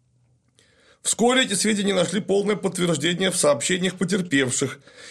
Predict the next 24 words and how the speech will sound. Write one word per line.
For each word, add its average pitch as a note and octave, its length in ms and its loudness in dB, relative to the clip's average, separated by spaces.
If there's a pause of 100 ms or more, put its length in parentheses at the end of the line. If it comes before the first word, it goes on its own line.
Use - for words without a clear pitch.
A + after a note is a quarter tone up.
и D#3 140 0
непосредственных F3 760 0
очевидцев D#3+ 500 -2
событий, A#2+ 540 0
о - 160 2
глумлениях E3 720 0
над C3 200 0
личностью B2+ 460 -2
заключенных, D#3+ 800 -2 (500)
о F3+ 400 2
систематических F3 880 0
истязаниях, C3+ 800 2 (440)
о C3 120 4
зверских C3+ 520 0
расправах, A#2+ 640 2
в A#2 80 -2
результате C3+ 500 0
каковых B2+ 420 0
действий F#3 440 0
имели C#3 260 0
место C3+ 300 0
голодовки A#2 580 2
и A#2 160 2
самоубийства. A2+ 880 0